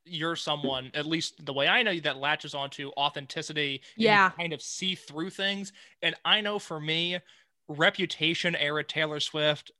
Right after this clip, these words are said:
Speaker 1: not for me. I was like, "This is weird. This is
Speaker 2: Mm.
Speaker 1: phony. I don't like this." And even now, the folklore stuff, it's fine. I, I don't
Speaker 2: Yeah.
Speaker 1: know. I think you, it's hard to buy into your folk roots when you are a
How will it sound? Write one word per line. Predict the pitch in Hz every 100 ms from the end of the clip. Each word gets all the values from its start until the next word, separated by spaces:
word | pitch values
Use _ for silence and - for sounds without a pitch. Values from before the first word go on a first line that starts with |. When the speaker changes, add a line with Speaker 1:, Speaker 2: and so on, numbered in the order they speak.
| _ _ _ 165
Speaker 1:
not | 160 160 131
for | 156
me. | 131 127
I | 139
was | 147
like, | 151
"This | 147 170 170
is | 147
weird. | 143 160 160 160 151 139
This | 247 240
is | 214
Speaker 2:
Mm. | 190
Speaker 1:
phony. | 165 151 147 143
I | 143
don't | 147 143
like | 143 143
this." | 143 135 - - - -
And | 196 202
even | 254 285 220 170
now, | 165 175
the | 151 139
folklore | - 180 190 190 160 143
stuff, | - 147 139 131 131 - - - _ _ _ _ _ _ _
it's | 240 277 - -
fine. | - - 139 131 135 135 135 139
I, | 175 180 165 - -
I | 175
don't | 170
Speaker 2:
Yeah. | 233 214 208 214
Speaker 1:
know. | 170
I | 180
think | 240 254 -
you, | 208 175 160 _ _
it's | 185 165
hard | - 208 220 208
to | - 208
buy | 160 170 175
into | 180 170
your | 160 151
folk | - - 170 170 -
roots | 147 156 147 -
when | 147
you | 147 143
are | 143 143
a | 139 139 -